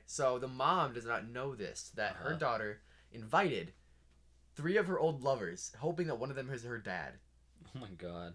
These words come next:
Speaker 1: Yes, and I watched this first, I was like, "This is already, like, really weird story," and <laughs> I actually wrote this down. And I was like, "They should change the plot of Mamma Mia a little bit to where the dads are there and don't know that they have a daughter,
Speaker 2: <laughs>
Speaker 1: and they all fall in love with their daughter."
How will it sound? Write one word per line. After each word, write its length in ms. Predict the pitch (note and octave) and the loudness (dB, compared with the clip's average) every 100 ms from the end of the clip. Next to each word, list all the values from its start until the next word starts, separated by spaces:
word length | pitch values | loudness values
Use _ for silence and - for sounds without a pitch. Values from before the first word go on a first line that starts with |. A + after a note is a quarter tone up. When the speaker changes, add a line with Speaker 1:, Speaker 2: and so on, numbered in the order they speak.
| - | -6
Speaker 1:
Yes, 360 | B2+ A2+ - - | -2 0 -2 -6
and 160 | D3 D3+ | -4 4
I 160 | D3+ G#3 | 8 8
watched 320 | E3+ D3 - | 8 4 2
this 160 | D3 - | -2 2
first, 240 | D#3+ D3+ | 0 0
I 40 | |
was 60 | C#3 | -4
like, 100 | B2 | -8
"This 80 | C3 | -6
is 60 | D3+ | -2
already, 280 | B2+ B2+ | 0 0
like, 140 | A2+ G#2 | -2 -6
really 180 | A2+ A#2+ | -8 -10
weird 400 | A2+ G#2+ G2+ F#2+ | -10 -8 -8 -8
story," 320 | - C3+ G#2+ | -8 -6 -6
and 100 | F2+ | -4
<laughs> 0 | |
I 40 | B2 - | -6 -2
actually 200 | G#3 D3 | -2 -2
wrote 160 | C#3+ A#2+ | -4 -8
this 120 | G#2+ | -8
down. 260 | D#3 C#3+ G2 - - - - - | -4 -4 -4 -14 -20 -20 -18 2
And 100 | F3 | 8
I 140 | F3 B3+ | 8 8
was 140 | C#4 G3 | 8 6
like, 240 | F#3+ - - - - | 6 4 -4 -12 4
"They 100 | F#3+ | 4
should 180 | A#3 F#3+ | 4 0
change 260 | G3 G3 | 2 2
the 100 | F#3 | 2
plot 340 | - F3+ E3 C#3+ | 0 2 2 2
of 100 | D3+ | -2
Mamma 180 | D3+ D3+ | -4 -2
Mia 260 | F3+ F#3 | 0 0
a 20 | |
little 160 | D#3 C3 | 0 -2
bit 300 | G#2+ G#2+ - | -2 -4 -6
to 60 | - | -8
where 120 | C3 | -6
the 100 | C3 | -6
dads 460 | B2+ - A2 C#3+ D3+ | -6 -2 2 2 2
are 100 | C#3 | 0
there 320 | - A2 C#3 | 0 0 0
and 220 | C3 C3 | -2 -4
don't 280 | B2 B2+ D3+ | 0 0 2
know 320 | E3+ F3 G3 G#3 | 0 2 0 -2
that 100 | F3+ | -2
they 80 | F#3+ | 0
have 140 | F#3+ | 0
a 40 | F3+ | 0
daughter, 380 | F#3 F#3+ G#3+ A#3 C4 | 0 0 4 10 12
Speaker 2:
<laughs> 100 | - | 12
Speaker 1:
and 140 | G#3+ | 12
they 60 | A#3+ | 12
all 340 | G#3 E3 G3 | 12 12 10
fall 280 | G3 F3+ F3 | 10 8 8
in 100 | F3 | 8
love 160 | D3+ D#3 | 6 4
with 100 | D#3+ | 0
their 160 | D3 | 0
daughter." 520 | C3+ A#2+ B2 D#3+ G#3+ | 2 2 2 2 0